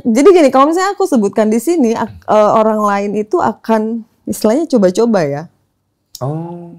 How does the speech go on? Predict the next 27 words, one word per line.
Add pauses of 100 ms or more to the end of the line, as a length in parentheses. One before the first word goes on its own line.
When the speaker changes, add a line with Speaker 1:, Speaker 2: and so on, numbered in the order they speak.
(140)
Speaker 1:
Iya
dong,
kalau
misalnya
dia
coba-coba
terus
tidak
menghasilkan
sesuatu
yang (500)
sesuai
yang
deng-,
dengan
yang
dia
harapkan,
kan
nanti
malahnya, (180)
malahnya (320)
jadi
bahaya. (160)
Speaker 2:
Bahayanya
apa
tuh?